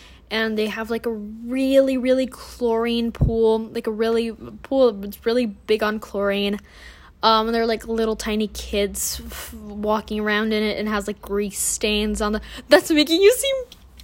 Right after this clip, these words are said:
that's making you seem awful. I'm so sorry. Okay, it's not what I mean. I mean, like, you smell like chlorine, kinda diluted, I guess. Uh,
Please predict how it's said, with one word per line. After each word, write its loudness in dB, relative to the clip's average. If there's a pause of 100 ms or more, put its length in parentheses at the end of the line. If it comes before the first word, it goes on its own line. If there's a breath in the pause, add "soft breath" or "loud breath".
that's -6
making -4
you -4
seem -2
awful. -4
I'm -2
so -4
sorry. -10
Okay, -14 (320 loud breath)
it's -10
not -2
what -4
I -4
mean. -4
I -10
mean, -4
like, -14 (140)
you 0
smell -4
like -8
chlorine, -4 (640 soft breath)
kinda 0
diluted, 0 (220 loud breath)
I 0
guess. 0
Uh, 0